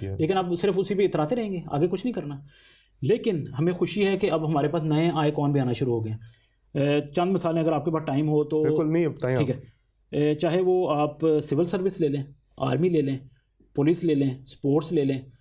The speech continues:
Speaker 2: اس کے علاوہ وکالت لے لیں، اس میں ایسے ایسے بڑے نام چار پانچ سال میں میں نے دیکھے ہیں ذاتی طور پہ،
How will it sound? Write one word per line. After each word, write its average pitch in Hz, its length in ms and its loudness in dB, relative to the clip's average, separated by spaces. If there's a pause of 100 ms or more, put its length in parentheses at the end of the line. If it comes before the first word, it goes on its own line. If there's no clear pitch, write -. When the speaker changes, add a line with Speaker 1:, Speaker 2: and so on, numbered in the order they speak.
(220)
Speaker 2:
اس 143 140 -6
کے 160 80 0
علاوہ 147 360 2
وکالت 143 360 0
لے 165 100 2
لیں، 147 120 0
اس 143 160 -4
میں 165 100 0
ایسے 143 260 -2
ایسے 180 120 -2
بڑے 131 220 0
نام 135 260 0
چار 131 180 -4
پانچ 139 220 -4
سال 131 120 -4
میں 135 120 -2
میں 127 100 0
نے 131 80 2
دیکھے 127 260 0
ہیں 123 40 0
ذاتی 123 220 0
طور 123 180 -4
پہ، 139 100 -4